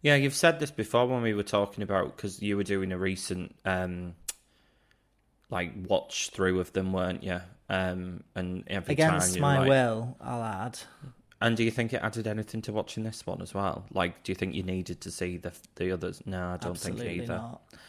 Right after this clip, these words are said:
Speaker 1: I like the, I like them, especially the more modern. I, I, I think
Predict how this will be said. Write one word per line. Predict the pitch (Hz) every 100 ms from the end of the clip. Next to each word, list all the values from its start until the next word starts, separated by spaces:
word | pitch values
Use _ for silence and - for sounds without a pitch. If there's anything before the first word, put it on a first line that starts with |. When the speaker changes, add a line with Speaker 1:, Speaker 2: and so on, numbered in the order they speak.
| -
Speaker 1:
I | - 165
like | 175 135 131
the, | 131 127
I | 101 120 151
like | 160 131 113 98
them, | 95 -
especially | - - 110 - 104 101 95 - - - _ _ _ _ _ - -
the | - 107
more | 98 92
modern. | 92 90 - 95
I, | 107
I, | 113 - 107 113 -
I | 107
think | - 127 131 117